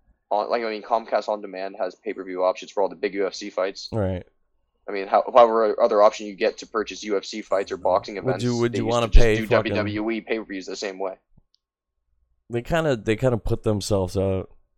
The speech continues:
Speaker 2: in a different class from that with the stupid network that
Speaker 1: With
Speaker 2: they
Speaker 1: the
Speaker 2: got.
Speaker 1: W W E network.
Speaker 2: Yeah. Where it's like, all right, it's, it's not about buys, it's more of how many subscribers are on this thing. And they still haven't passed a million.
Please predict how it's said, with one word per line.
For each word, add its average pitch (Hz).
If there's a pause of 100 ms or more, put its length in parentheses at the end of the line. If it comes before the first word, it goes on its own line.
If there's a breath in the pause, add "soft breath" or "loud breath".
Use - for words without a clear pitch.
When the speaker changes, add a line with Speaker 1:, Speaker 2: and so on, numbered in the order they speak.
(200)
Speaker 2:
in 107
a 95
different 98
class 98
from 92
that 92
with 101
the 98
stupid 92
network 92
that -
Speaker 1:
With 120
Speaker 2:
they -
Speaker 1:
the 107
Speaker 2:
got. 95
Speaker 1:
W 107
W 104
E 101
network. 98
Speaker 2:
Yeah. 92 (500)
Where 98
it's 92
like, 98
all 113
right, 107
it's, 98
it's 110
not 113
about 101
buys, 101
it's 95
more 101
of 92
how 104
many 107
subscribers 98
are 101
on 92
this 98
thing. 92 (160)
And 151
they 147
still 175
haven't 147
passed 131
a 123
million. 123